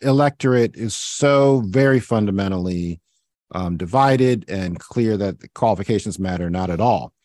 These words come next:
In Arizona, and the other aspect of Arizona, so John McCain had kind of blazed this trail, you know, as a maverick, and he had at least shown a different, at times, type of leadership.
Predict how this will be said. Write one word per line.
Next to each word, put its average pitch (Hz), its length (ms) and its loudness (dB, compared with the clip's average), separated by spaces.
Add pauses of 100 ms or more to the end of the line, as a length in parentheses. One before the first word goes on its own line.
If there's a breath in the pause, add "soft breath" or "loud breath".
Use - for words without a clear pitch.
(480)
In 165 260 2
Arizona, 190 920 4
and 180 160 6
the 190 140 6
other 254 220 4
aspect 175 440 2
of 120 120 2
Arizona, 123 360 4
so 165 120 2
John 247 240 4
McCain 175 560 4
had 135 580 2
kind 139 160 2
of 107 120 -2 (200)
blazed 131 440 4
this 123 180 0
trail, 131 280 2
you 135 60 2
know, 123 100 4
as 98 100 0
a 98 80 -2
maverick, 131 800 2
and 104 160 0
he 120 120 0
had 107 300 0
at 165 140 -6
least 233 500 -2
shown 247 520 2
a 160 120 6
different, 139 680 2 (440)
at 127 180 0
times, 160 680 2 (600)
type 202 300 0
of 139 160 2
leadership. 127 760 2